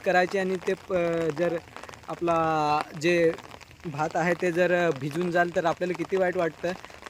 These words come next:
तर तेच या व्हिडिओतून तुम्हाला मी दाखवण्याचा प्रयत्न केला. असं व्हिडिओ आवडला असेल तर नक्कीच व्हिडिओ लाईक करा आणि जे पण लोकांचं नुकसान झालं आहे ते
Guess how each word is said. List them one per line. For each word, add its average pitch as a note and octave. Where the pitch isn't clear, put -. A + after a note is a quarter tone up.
तर E3
तेच F#3
या F#3
व्हिडिओतून F3+
तुम्हाला E3+
मी F3
दाखवण्याचा D#3+
प्रयत्न D#3+
केला. D#3+
असं D#3+
व्हिडिओ E3
आवडला F3+
असेल F3+
तर F#3
नक्कीच E3
व्हिडिओ F3+
लाईक E3+
करा E3+
आणि E3+
जे E3
पण F#3+
लोकांचं F#3+
नुकसान F3+
झालं F3+
आहे F#3
ते F#3